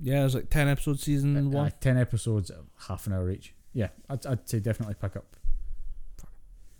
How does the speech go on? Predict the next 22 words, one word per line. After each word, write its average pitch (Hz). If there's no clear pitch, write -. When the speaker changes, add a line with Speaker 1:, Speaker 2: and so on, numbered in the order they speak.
Speaker 2:
Uh, 95
definitely 110
pick -
up, -
uh, 87
a 113
Netflix 98
subscription 98
and 87
watch 90
Disenchantment. 87
Season 107
one 104
and 92
two. 87
It's 95
a, 104
it's 117
a 135
good 117
show. -
Speaker 1:
Yep. 131